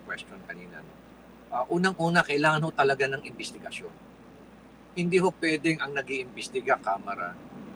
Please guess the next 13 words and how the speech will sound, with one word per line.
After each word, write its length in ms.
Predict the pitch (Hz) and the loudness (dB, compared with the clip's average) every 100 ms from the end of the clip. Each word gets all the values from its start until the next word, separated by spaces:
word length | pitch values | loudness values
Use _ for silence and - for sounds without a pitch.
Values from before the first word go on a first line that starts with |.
| - - | -16 -14
Hindi 160 | - 139 139 | 0 2 4
rin 80 | 131 | 2
ho 80 | 135 | -2
pwedeng 320 | 135 120 131 | -2 -2 -2
mag-, 320 | - - - | -6 -8 -10
nag-iimbestiga 800 | - 117 - - - 147 135 139 123 | -10 -10 -10 -10 -2 0 6 6 4
yung 240 | 104 101 | 0 -10
mga 320 | 101 95 92 107 | -8 -4 -4 -6
regional 640 | 107 107 107 104 101 92 | -14 -6 -4 -4 -6 -4
project 320 | 98 92 107 | -2 -2 -6
monitoring 560 | 104 98 92 95 101 87 | -10 -14 -12 -12 -12 -12
office 320 | - - - | -14 -16 -16
kasi 240 | 165 180 | -10 -8